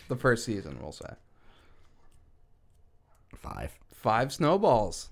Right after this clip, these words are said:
Speaker 1: All the snowballs.
Speaker 2: All the snowballs that you can take
Speaker 1: All
Speaker 2: in
Speaker 1: the
Speaker 2: your mouth.
Speaker 1: snowballs you can drink.
Speaker 2: I, I definitely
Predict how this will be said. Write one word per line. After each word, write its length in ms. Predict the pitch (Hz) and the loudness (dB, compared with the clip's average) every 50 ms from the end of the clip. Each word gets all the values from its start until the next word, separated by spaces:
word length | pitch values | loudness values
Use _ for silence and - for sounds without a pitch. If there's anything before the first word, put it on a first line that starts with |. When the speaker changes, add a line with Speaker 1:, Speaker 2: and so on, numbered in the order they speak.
| - - - | -16 -12 -4
Speaker 1:
All 240 | - 120 139 170 180 | 0 2 2 4 4
the 120 | 190 185 | 2 0
snowballs. 540 | - - 180 170 202 254 294 262 151 120 117 | 0 2 2 2 4 4 6 6 6 8 8
Speaker 2:
All 400 | 110 113 117 123 127 131 143 143 | 8 8 10 10 10 10 8 8
the 80 | 143 | 6
snowballs 600 | 135 - - 123 113 110 107 101 101 101 98 101 101 | 4 4 4 4 4 6 6 4 4 4 4 4 2
that 60 | 104 | 0
you 120 | 98 98 | 0 0
can 140 | - - 104 | 2 2 2
take 340 | 95 - 92 90 92 87 - - | 2 2 0 0 0 -4 -6 -8
Speaker 1:
All 140 | 87 98 113 | -2 0 2
Speaker 2:
in 60 | 107 | 4
Speaker 1:
the 60 | 107 | 4
Speaker 2:
your 80 | 101 101 | 4 4
mouth. 120 | 98 92 - | 4 4 6
Speaker 1:
snowballs 540 | 131 139 139 143 143 139 139 139 135 131 135 | 6 6 6 6 6 6 6 4 4 2 0
you 100 | 131 131 | -2 0
can 180 | 147 147 139 | 2 2 2
drink. 380 | 127 147 113 107 104 95 - - - - - _ _ _ _ _ _ _ _ _ _ _ _ _ _ - - _ _ _ _ - - | 2 0 -2 -2 -2 -4 -8 -12 -18 -20 -20 _ _ _ _ _ _ _ _ _ _ _ _ _ _ -20 -20 _ _ _ _ 4 6
Speaker 2:
I, 280 | 143 156 160 160 151 147 | 8 10 10 8 8 6
I 100 | 147 151 | 4 6
definitely 300 | 151 165 165 - 185 | 6 4 4 4 4